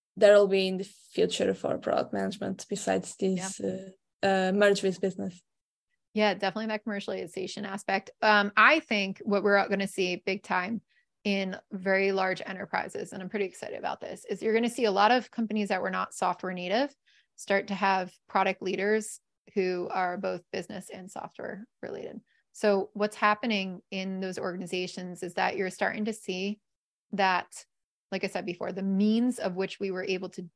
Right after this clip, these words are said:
Speaker 2: to deliver value before in some of these organizations, like if you take a financial institution, it was, like, operations. It was, it was a lot of manual work. Now it's software.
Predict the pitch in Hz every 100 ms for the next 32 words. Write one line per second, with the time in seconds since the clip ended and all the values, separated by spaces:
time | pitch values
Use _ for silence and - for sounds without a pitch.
0 | _ - 196 175 175 214 208 185 175 175
1 | 175 185 - 202 233 - _ _ _ -
2 | 202 202 208 190 190 185 180 233 240 220
3 | 208 180 170 185 - 170 175 190 202 196
4 | 185 190 202 196 - 190 185 175 185 185
5 | 180 170 - - - - _ 202 190 185
6 | 180 - _ - - _ 190 190 185 -
7 | 196 196 214 202 190 180 - - - -
8 | _ - 196 202 214 - - 180 175 -
9 | - -